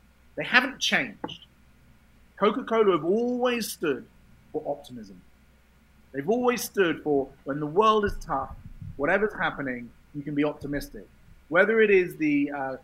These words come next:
very famous Hilltop advert at the end of the Vietnam War in, uh, in the seventies, to, uh, the latest communications around, um, around diversity and inclusion in America, the message has always been, "We're a brand that is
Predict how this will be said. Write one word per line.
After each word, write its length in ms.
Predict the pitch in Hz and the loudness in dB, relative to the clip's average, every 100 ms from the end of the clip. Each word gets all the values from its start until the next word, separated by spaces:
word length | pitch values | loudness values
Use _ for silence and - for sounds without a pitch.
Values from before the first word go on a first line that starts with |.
| _ - | _ 0
very 240 | 175 202 | 4 4
famous 480 | 196 - 190 185 160 | 2 2 2 2 -6
Hilltop 540 | - 180 180 180 175 175 | -2 0 0 0 -2 2
advert 520 | 170 151 170 170 170 _ _ - | 0 0 -2 -2 -4 _ _ -14
at 100 | 139 | -4
the 100 | 151 | 0
end 140 | 165 151 | 0 -2
of 80 | |
the 60 | 151 | -4
Vietnam 520 | 156 160 156 156 156 | -2 -2 -2 -2 -2
War 380 | 156 156 151 160 - _ - | -2 -2 -2 -4 -12 _ -6
in, 180 | 143 | -4
uh, 300 | 147 143 143 143 | 0 0 0 -2
in 100 | 143 | -4
the 80 | |
seventies, 680 | 139 160 156 147 156 147 143 - - - - - | -2 -4 -4 -6 -4 -4 -6 -14 -20 -20 -20 -4
to, 320 | 165 160 165 | 2 4 4
uh, 180 | 160 147 | 4 4
the 120 | 147 | 4
latest 420 | 165 190 190 175 | 4 4 2 -8
communications 720 | 165 170 156 160 147 143 147 147 | -6 -8 -2 -2 -2 -2 -6 -2
around, 380 | 139 143 139 139 | 0 0 0 0
um, 400 | 135 135 131 - _ - - - - | -2 -4 -10 -14 _ -20 -20 -20 -10
around 360 | 139 139 135 143 | 0 0 0 2
diversity 840 | 143 147 151 143 143 156 151 147 - - | 2 4 2 0 -4 -2 0 -2 -10 -10
and 100 | 143 | -8
inclusion 540 | 139 156 151 147 147 | -6 -2 -2 0 -2
in 100 | 135 | -4
America, 560 | 131 139 139 135 135 - - - - | -4 -2 -2 -4 -8 -8 -18 -20 -12
the 80 | 151 | -8
message 640 | 185 277 233 - 143 139 | -2 2 2 2 -2 -2
has 100 | 151 | -2
always 300 | 214 208 160 | 2 0 0
been, 220 | 165 156 | -4 -2
"We're 100 | 156 | -4
a 80 | 151 | -2
brand 320 | 180 180 170 | 2 2 2
that 80 | |
is 100 | 147 | -4